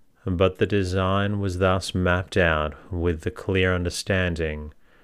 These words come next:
that at a later stage and at closer quarters, the subject might grow away from the plan.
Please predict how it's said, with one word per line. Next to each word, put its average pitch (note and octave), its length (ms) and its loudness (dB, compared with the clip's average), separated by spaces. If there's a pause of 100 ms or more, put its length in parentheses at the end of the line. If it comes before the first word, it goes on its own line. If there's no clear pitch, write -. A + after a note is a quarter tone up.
(400)
that F#2 400 2
at F#2+ 160 0
a F#2+ 220 2
later F#2 480 -2
stage F#2 960 -2 (200)
and F#2 360 0
at F#2 200 -2
closer F2 460 -2
quarters, D#2 880 0 (600)
the F#2 160 2
subject E2+ 840 0
might E2+ 420 0
grow F2 300 2
away E2+ 440 0
from E2+ 260 -8
the E2 60 -4
plan. D#2 640 -4